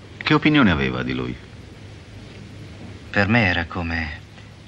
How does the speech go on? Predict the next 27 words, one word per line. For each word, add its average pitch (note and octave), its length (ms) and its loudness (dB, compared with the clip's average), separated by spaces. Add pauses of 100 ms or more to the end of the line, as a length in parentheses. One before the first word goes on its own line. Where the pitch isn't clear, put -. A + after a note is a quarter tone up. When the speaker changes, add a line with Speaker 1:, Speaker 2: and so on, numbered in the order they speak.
(560)
Speaker 2:
una A2 160 2
bottiglia G2 500 0
vuota, D#2 360 -6 (680)
con B2 180 4
una G2+ 160 2
bellissima G#2 600 4
etichetta. - 680 -2 (460)
<laughs> - 460 -16
Speaker 1:
Lo E2 100 0
conosceva F2+ 440 6
bene G#2 280 6
lei? E2 260 2 (360)
Speaker 2:
Sì. B2 200 2 (680)
Frequentavo C3+ 560 4
sempre B2 300 4
il G#2+ 60 4
suo G#2 160 0
locale. D2 420 -2 (520)
Ha A2+ 80 4
il A2 100 4
più A#2 140 2
potente B2 340 4
impianto A#2+ 320 4
stereofonico G#2+ 580 2
di F2+ 120 0
tutta F#2+ 260 0
Monaco. D2+ 380 -2